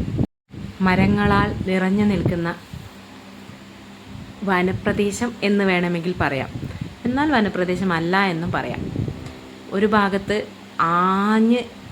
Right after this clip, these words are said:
തിരയടിക്കുന്ന കടൽ, ഇതൊക്കെ മനോഹരമായ കാഴ്ച എന്നല്ലാതെ എന്ത് പറയാനല്ലേ. കടൽ കാഴ്ചകൾ എത്ര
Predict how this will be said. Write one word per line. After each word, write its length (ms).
തിരയടിക്കുന്ന 600
കടൽ, 220
ഇതൊക്കെ 420
മനോഹരമായ 600
കാഴ്ച 300
എന്നല്ലാതെ 520
എന്ത് 200
പറയാനല്ലേ. 520
കടൽ 240
കാഴ്ചകൾ 460
എത്ര 200